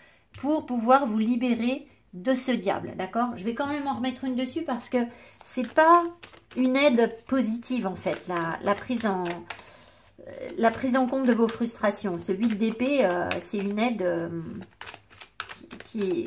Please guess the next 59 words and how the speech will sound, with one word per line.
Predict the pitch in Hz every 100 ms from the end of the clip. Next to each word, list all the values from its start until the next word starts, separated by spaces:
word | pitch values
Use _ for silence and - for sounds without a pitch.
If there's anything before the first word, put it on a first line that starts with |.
| -
qui | 233
est | 214
partagée. | 220 - 254 240 247
Alors | 190 202 -
évidemment, | 233 254 233 233 330 339 - _ _ _ _ _ _ -
ça | - 262
veut | 262
dire | 254 339
que | 302
vous | 233 220
avez | 214 214
la | 202
possibilité | 233 226 226 214 208 269
de | 220
vous | 208
libérer | 214 226 214 262 220
de |
vos | 220
peurs. | 214 208 185
Vous |
voyez, | 196 214 285
cette | - 196
fille, | - 262 220
elle | 185
reste | 214 233 196
derrière | 202 196 196 196
cette | 180
barrière | 180 202 220 226 226
comme | 196
si | 196
elle | 208
l'emprisonnait, | 196 190 - 196 196 233 285 - - -
alors | 196 190
qu'en | 214 202
fait, | 262
elle | 226 180
peut | 196
très | 220
bien | 202 214
se | 208
mettre | 196 175
debout. | 196 262
En | 294 220
face | 233 214
d'elle, | 208 196
il |
y | 185
a |
une | 180
porte, | 233 277 - -
elle | 196
peut, | - 170 165 -
euh, | - -
se | 175
mettre | 170 -
ailleurs. | 170 202 247 302 - - - -
Et | 233 254 254 -
elle | 214 226 220
peut | 220